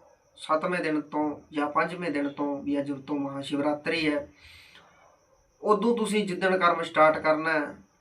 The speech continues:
ਸ਼ਿਵ ਸ਼ੰਕਰ ਮਹਾਦੇਵ ਭੋਲੇਨਾਥ ਦੀ ਜਾਂ ਗੱਦੀ ਵਾਲੇ ਸੰਤਾਂ ਦੀ ਤੁਸੀਂ ਧੂਫ ਪਾਉਣੀ ਹੈ ਤੇ ਉਸ ਧੂਫ ਵਿੱਚ ਦੀ ਉਸ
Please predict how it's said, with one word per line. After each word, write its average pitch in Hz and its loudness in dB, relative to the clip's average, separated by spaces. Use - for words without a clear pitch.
ਸ਼ਿਵ 185 2
ਸ਼ੰਕਰ 165 0
ਮਹਾਦੇਵ 147 2
ਭੋਲੇਨਾਥ 143 -2
ਦੀ 151 4
ਜਾਂ 147 4
ਗੱਦੀ 143 6
ਵਾਲੇ 147 4
ਸੰਤਾਂ 139 -2
ਦੀ 147 0
ਤੁਸੀਂ 143 -4
ਧੂਫ 143 0
ਪਾਉਣੀ 127 -6
ਹੈ - -16
ਤੇ 156 2
ਉਸ 180 2
ਧੂਫ 151 2
ਵਿੱਚ 143 2
ਦੀ 165 -6
ਉਸ 160 0